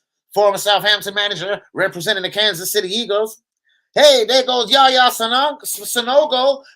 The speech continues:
for Philadelphia on the right-hand side, y'all. I could just see it right now. The Super Bowl won't finish till twelve. I couldn't give a fuck, bros.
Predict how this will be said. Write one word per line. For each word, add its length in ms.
for 120
Philadelphia 640
on 60
the 40
right-hand 400
side, 360
y'all. 300
I 140
could 80
just 200
see 140
it 80
right 300
now. 220
The 60
Super 260
Bowl 180
won't 160
finish 200
till 160
twelve. 180
I 160
couldn't 180
give 80
a 60
fuck, 240
bros. 340